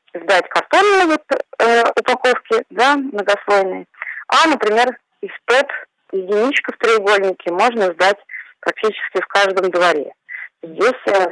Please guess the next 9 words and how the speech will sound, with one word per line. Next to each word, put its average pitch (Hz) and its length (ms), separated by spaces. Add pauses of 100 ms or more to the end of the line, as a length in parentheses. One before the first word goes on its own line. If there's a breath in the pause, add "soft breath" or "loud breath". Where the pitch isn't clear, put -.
всегда 190 420
нужно 196 360
выбирать 175 440
тот 185 200
материал, 196 500
который 226 340
легче 208 360
переработать. 175 680 (800 loud breath)
Мономатериал, 208 1040